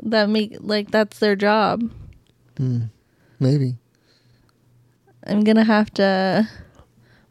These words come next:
Speaker 1: put a pin in your theory <laughs> and
Speaker 2: Hmm.
Speaker 1: say that I, I don't think I agree
Speaker 2: Okay.
Speaker 1: or see.
Speaker 2: Well, Instagram people will agree that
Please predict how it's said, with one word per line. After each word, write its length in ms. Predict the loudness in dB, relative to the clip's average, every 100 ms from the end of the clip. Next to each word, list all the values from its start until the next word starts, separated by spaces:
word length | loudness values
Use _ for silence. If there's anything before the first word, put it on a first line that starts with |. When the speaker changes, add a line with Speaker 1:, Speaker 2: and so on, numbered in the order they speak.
| 0
Speaker 1:
put 140 | 2
a 80 | 4
pin 280 | 4 2 0
in 180 | 0 -2
your 160 | -4
theory 500 | 0 4 6 6 4 4
<laughs> 220 | 4 6
and 340 | 4 4 2 0 -14 -20 -20 -20 _
Speaker 2:
Hmm. 160 | -6 -4 -6 -8
Speaker 1:
say 240 | -2 0
that 200 | 2 0
I, 340 | -2 -2 -4 -6 -12 -8
I 140 | -6
don't 240 | -2 -2 -2
think 160 | -2
I 120 | -2 -2
agree 1080 | -4 -6 -8 -8 -8 -10 -10 -12 -10 -10 -10 -6
Speaker 2:
Okay. 280 | -6 -4 -4 -6 _
Speaker 1:
or 220 | -6 -4
see. 640 | -6 -8 -8 -6 -6 -6 -10 _ _ _ _
Speaker 2:
Well, 260 | -4 -4 -6 _ _ _ _ _ _ _ _ -2
Instagram 520 | 0 0 -2 -2 -2
people 280 | -4 -4 -4
will 280 | -4 -4 -4
agree 280 | -4 -2 -2
that 280 | -4 -8